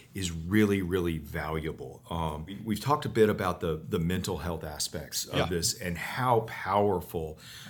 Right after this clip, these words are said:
Speaker 1: the, the sense of, uh, autonomy, mobility, that true mobility really brings a sense of empowerment to somebody. I can get where I want and need to go
Speaker 2: Mm-hmm.
Speaker 1: when I want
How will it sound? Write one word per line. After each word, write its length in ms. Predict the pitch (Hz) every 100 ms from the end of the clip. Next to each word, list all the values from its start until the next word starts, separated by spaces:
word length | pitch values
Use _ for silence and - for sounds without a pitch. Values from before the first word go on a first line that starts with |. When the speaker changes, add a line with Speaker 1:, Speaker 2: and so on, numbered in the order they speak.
| -
Speaker 1:
the, 440 | 107 90 82 82 -
the 100 | 98
sense 320 | 95 110 104 -
of, 580 | 101 90 87 82 - -
uh, 20 |
autonomy, 960 | 95 85 92 90 - - 104 101 95
mobility, 840 | 85 87 82 107 101 98 90 - - 98
that 200 | 95 -
true 280 | - 170 165
mobility 500 | 123 101 107 98 85
really 360 | 85 107 101
brings 400 | 90 87 98 95
a 60 | 85
sense 220 | - 90
of 80 | 87
empowerment 600 | 87 80 82 78 73 -
to 100 | 90
somebody. 400 | - 73 - - - - -
I 140 | 98 117
can 200 | 117 95
get 400 | 85 101 92 92
where 300 | 95 104 98
I 180 | 92 87 - -
want 360 | 104 110 120
and 260 | 104 90 85
need 260 | 87 90 -
to 100 | 90
go 200 | 87 80
Speaker 2:
Mm-hmm. 200 | 90 - - - 107
Speaker 1:
when 140 | 107
I 160 | 104 95
want 340 | 90 87